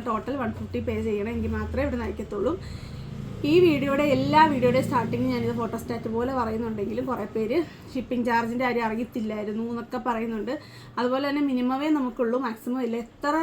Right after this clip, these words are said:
രൂപയ്ക്ക് വേണമെങ്കിലും നിങ്ങൾക്ക് ഈ ഒരൊറ്റ ഷിപ്പിങ്ങിൽ വാങ്ങിക്കാൻ പറ്റും.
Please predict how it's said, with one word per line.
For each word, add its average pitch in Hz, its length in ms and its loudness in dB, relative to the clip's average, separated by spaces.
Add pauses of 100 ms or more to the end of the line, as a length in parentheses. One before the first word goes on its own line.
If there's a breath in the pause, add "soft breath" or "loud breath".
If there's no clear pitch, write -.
(380)
രൂപയ്ക്ക് 240 380 -2
വേണമെങ്കിലും 233 400 -2
നിങ്ങൾക്ക് 233 260 -4
ഈ 233 100 0
ഒരൊറ്റ 226 240 -6 (100)
ഷിപ്പിങ്ങിൽ 226 460 -4
വാങ്ങിക്കാൻ 220 360 -4
പറ്റും. 294 220 -2